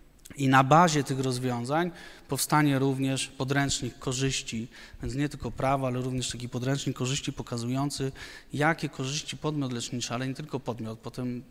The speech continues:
e, e, potem, e, społeczeństwo, konkretny pacjent, już tutaj dzisiaj widzieliśmy pewne propozycje, e, e, e, dzięki informatyzacji osiągamy,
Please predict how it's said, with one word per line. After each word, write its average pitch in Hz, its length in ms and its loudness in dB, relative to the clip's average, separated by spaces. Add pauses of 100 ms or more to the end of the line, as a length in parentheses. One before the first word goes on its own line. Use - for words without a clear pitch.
e, 131 40 -2
e, 127 1040 -2
potem, 127 440 -2 (180)
e, 127 40 2
społeczeństwo, 135 580 0
konkretny 120 420 -2
pacjent, 143 360 0
już 127 140 -4
tutaj 127 220 -4
dzisiaj 135 260 -2
widzieliśmy 127 500 -2
pewne 120 280 -2
propozycje, 120 600 -4 (560)
e, - 20 -6
e, - 20 -2
e, 127 1600 -2
dzięki 147 400 2
informatyzacji 135 960 0 (280)
osiągamy, 131 760 2